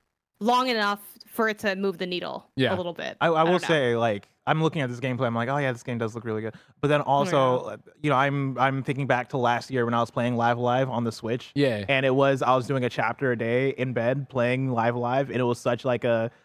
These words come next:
Speaker 3: convenient and nice way to experience that game, and I could see myself enjoying playing Sea
Speaker 2: And
Speaker 3: of
Speaker 2: that's my
Speaker 3: Stars
Speaker 2: thing,
Speaker 3: the
Speaker 2: there's so
Speaker 3: same
Speaker 2: many
Speaker 3: way.
Speaker 2: games like that. You know,
Speaker 1: Mm-hmm.
Speaker 2: I, the other one I put on here for my final one was just grinding in Diablo. Like, you know how much I
Speaker 1: Yeah.
Speaker 2: love Diablo, how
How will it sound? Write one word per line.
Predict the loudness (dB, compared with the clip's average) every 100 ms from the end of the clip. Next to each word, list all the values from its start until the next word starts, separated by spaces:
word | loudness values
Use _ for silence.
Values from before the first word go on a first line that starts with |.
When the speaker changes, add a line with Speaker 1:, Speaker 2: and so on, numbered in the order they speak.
| _ _
Speaker 3:
convenient | -2 0 0 2 2 2
and | 0
nice | 0 0 0
way | 0
to | 2
experience | 0 -2 -4 0
that | 0 0
game, | -2 -2 -2
and | -2
I |
could | -2 -2
see | -2
myself | -2 0 -2
enjoying | -2 -4 -4 -4
playing | -6 -2
Sea |
Speaker 2:
And | 2
Speaker 3:
of | 2
Speaker 2:
that's | 4
my |
Speaker 3:
Stars | 4
Speaker 2:
thing, | 4
Speaker 3:
the |
Speaker 2:
there's | 4
so | 4
Speaker 3:
same |
Speaker 2:
many | 2
Speaker 3:
way. | 2
Speaker 2:
games | 0 0
like | -2 -2
that. | 0
You | 0
know, | 2
Speaker 1:
Mm-hmm. | 0
Speaker 2:
I, |
the | 2 2
other | 4
one | 2
I | 2
put | 0
on | 0
here | 2 2 0
for | 0
my | -2
final | 0 0 0
one | 0 0
was | -2
just | -2 -4
grinding | -2 -2 0 -2 -2
in |
Diablo. | -2 -4 -4 -4 -6 -4
Like, | -4 -2
you | 0
know | -2
how |
much | -2 -4
I | -2
Speaker 1:
Yeah. |
Speaker 2:
love | 0 -2
Diablo, | -2 -4 -4
how | -4 -4